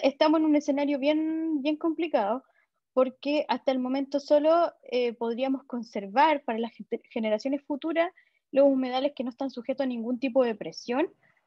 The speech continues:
o, o los, o los humedales en los cuales no está permitido ningún tipo de cambio de uso de suelo. Y eso es bien utópico porque, eh, justamente donde están las ciudades donde mayor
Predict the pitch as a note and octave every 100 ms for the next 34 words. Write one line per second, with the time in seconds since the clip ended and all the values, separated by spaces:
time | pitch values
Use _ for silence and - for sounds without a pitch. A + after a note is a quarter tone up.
0 | _ - A3+ A#3 A3+ A3+ - A3+ A3+ A3+
1 | - _ _ A3+ A3 A3+ A#3 A3+ G#3+ A3+
2 | B3+ C#4 - A#3 A3+ - A#3+ A#3+ A#3+ B3
3 | C4 B3+ A#3+ A3 B3+ B3 A#3 A#3 B3+ C4+
4 | C4+ B3+ A#3 A#3+ A#3 A3+ G#3 G#3+ - D4
5 | F#3 - _ _ _ _ - B3+ C4+ A#3
6 | C#4 C#4+ C4+ D#4 D#4 D4 D#4 C4 B3+ C4
7 | - C4+ C#4+ - A#3 A3 G#3+ G#3 G3+ G3+
8 | G#3 C4 - B3+ C4 C4+ C4 A#3 - B3+
9 | B3+ - A#3+ B3 C4 B3 A#3 A3 G#3+ A#3